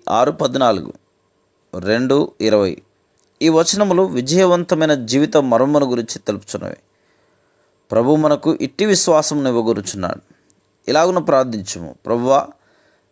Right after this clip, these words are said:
జయించుటకు నాకు కావలసిన విశ్వాసమును దయచేయుము. క్రీస్తులో జయమును దయచేయుము. ప్రభువా, ప్రతి స్థలములో నాలోను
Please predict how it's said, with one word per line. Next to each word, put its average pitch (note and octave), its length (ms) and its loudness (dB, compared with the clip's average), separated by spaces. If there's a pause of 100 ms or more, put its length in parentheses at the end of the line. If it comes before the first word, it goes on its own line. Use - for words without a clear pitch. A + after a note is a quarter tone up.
జయించుటకు F3+ 760 0
నాకు D3+ 280 0
కావలసిన C#3+ 440 0
విశ్వాసమును C#3+ 720 0
దయచేయుము. C3 800 2 (760)
క్రీస్తులో G#3+ 600 2
జయమును F#3 400 0
దయచేయుము. C3 680 0 (220)
ప్రభువా, A#2 380 2 (760)
ప్రతి E3 220 0
స్థలములో E3+ 840 2
నాలోను D#3 720 0